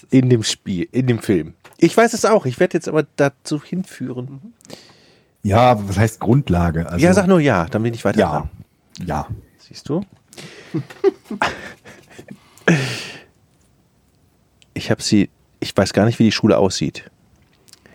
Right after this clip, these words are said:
Speaker 2: Ist
Speaker 3: Ich
Speaker 2: es,
Speaker 3: wusste es auch nicht.
Speaker 2: ist es Zurück in die Zukunft?
Speaker 3: Nee. Gute Idee, aber nee.
Speaker 1: Ist
Speaker 2: Schade.
Speaker 1: es, ähm, Nightmare on Elm Street?
Speaker 3: Nee.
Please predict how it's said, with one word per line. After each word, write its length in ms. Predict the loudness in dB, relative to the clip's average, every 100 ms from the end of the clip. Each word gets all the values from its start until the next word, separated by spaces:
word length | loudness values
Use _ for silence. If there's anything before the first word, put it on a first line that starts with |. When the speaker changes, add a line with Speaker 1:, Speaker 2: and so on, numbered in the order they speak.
| _ -4
Speaker 2:
Ist 180 | 0
Speaker 3:
Ich 120 | 0 2
Speaker 2:
es, 40 |
Speaker 3:
wusste 260 | 2 0 -6
es 100 | 0
auch 160 | 2
nicht. 300 | 2 -2 -10 _ _ -10
Speaker 2:
ist 140 | -8
es 100 | -2
Zurück 260 | 0 2 0
in 60 |
die 20 | 0
Zukunft? 420 | 2 0 0 -8 _ _ _ _ _ _ _ _ 2
Speaker 3:
Nee. 240 | 4 2 -10 _ _ _ _ -20 -20 _
Gute 240 | 0 2 4
Idee, 360 | 2 4 2
aber 180 | 2 2
nee. 240 | 2 2 -2 _ 0
Speaker 1:
Ist 180 | 0 4
Speaker 2:
Schade. 160 | 4
Speaker 1:
es, 400 | 4 2 -4 -4 0
ähm, 420 | 4 6 6 4
Nightmare 380 | 4 4 4 2
on 60 | 4
Elm 180 | 2 2
Street? 360 | -2 -4 -6 -20 _ _ -20 -20 _
Speaker 3:
Nee. 280 | 4 4